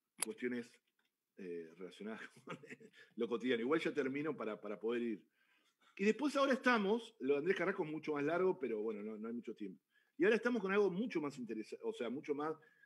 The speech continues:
relacionado con el debate anterior, que estamos hace más de un año, eh, intentando que el Congreso Nacional saque una ley nacional de etiquetado de alimentos. Etiquetado frontal, ¿vieron? El famoso etiquetado frontal. <laughs> Los lobbies son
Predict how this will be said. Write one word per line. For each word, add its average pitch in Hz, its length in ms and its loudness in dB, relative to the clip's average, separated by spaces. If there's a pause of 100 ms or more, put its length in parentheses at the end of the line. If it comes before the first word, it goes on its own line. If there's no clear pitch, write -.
relacionado 120 480 -4
con 127 220 -6
el 110 200 -4
debate 143 300 0
anterior, 175 420 2
que 151 100 -6
estamos 196 360 -4
hace 120 440 -2
más 139 200 -6
de 147 60 -2
un 151 140 -4
año, 180 500 -4 (560)
eh, 110 240 -2
intentando 156 580 4
que 151 80 2
el 135 60 0
Congreso 156 500 2
Nacional 156 420 -2
saque 185 580 0 (100)
una 156 240 -2
ley 175 300 4
nacional 156 440 -2
de 165 80 4
etiquetado 131 640 0
de 120 340 2
alimentos. 101 500 -8 (280)
Etiquetado 104 340 -10
frontal, 202 500 -6
¿vieron? 214 300 -6 (640)
El 98 80 -14
famoso 143 520 -2
etiquetado 104 380 -8
frontal. 120 360 -12
<laughs> - 480 -20
Los 233 240 2
lobbies 151 420 6
son 151 420 0